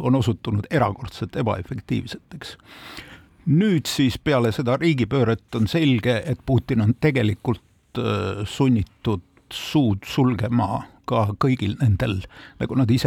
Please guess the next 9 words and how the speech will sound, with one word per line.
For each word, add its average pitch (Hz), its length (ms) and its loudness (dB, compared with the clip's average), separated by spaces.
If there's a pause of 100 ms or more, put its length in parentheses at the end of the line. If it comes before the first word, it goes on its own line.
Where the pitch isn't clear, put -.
nimetavad 113 560 0
ennast, 110 320 0
vihastel 113 560 2
patriootidel, 113 1000 -2 (500)
eh, 107 320 -2
arreteeritud 117 1040 0
on, 120 300 2 (180)
eh, 110 300 -2 (1200)
Igor 120 260 2